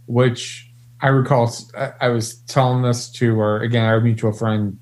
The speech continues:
Mister Woodbury, on Twitter. Uh,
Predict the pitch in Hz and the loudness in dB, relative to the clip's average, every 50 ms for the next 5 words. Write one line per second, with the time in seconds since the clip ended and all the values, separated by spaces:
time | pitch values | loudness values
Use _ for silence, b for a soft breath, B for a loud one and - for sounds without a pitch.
0 | - - - 113 107 - 110 123 143 139 123 110 98 95 101 110 113 110 - b | -12 -8 -8 -8 -6 -2 0 2 2 2 2 0 0 -2 -2 -6 -6 -8 -10 b
1 | b b b b b b b b - - - - - 120 117 113 - 160 139 117 | b b b b b b b b -20 -20 -16 -8 -6 -4 -4 -2 0 2 2 2
2 | 107 101 101 104 110 - - - - - 117 - - | 2 2 0 -2 -4 -6 -8 -12 -14 -14 -14 -14 -14